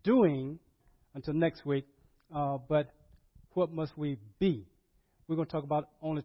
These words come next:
two of those things, uh, today. And today is Communion Day, which is, which is great. Uh, so good to see, uh, so many young faces, and, and, uh, all of you are young, aren't you?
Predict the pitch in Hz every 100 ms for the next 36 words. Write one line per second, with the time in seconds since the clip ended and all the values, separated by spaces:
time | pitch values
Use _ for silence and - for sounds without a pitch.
0 | - 190 151 143 131 - 180 156 131 127
1 | _ _ _ _ 139 131 127 - _ _
2 | 117 151 143 127 135 _ _ _ _ _
3 | _ _ _ _ - 143 135 131 143 131
4 | - 131 156 170 143 139 147 _ _ _
5 | _ 135 135 139 - 123 _ _ _ _
6 | 131 113 107 147 165 135 - _ _ _
7 | _ _ _ 143 139 - 175 151 135 147
8 | 131 - 160 147 135 _ _ _ _ 139
9 | 139 - 156 151 143 135 - 131 151 151
10 | - 170 160 - 175 180 147 123 _ _
11 | _ _ _ 143 135 131 131 127 135 _
12 | 175 254 226 180 170 180 170 170 226 170
13 | 147 135 208 247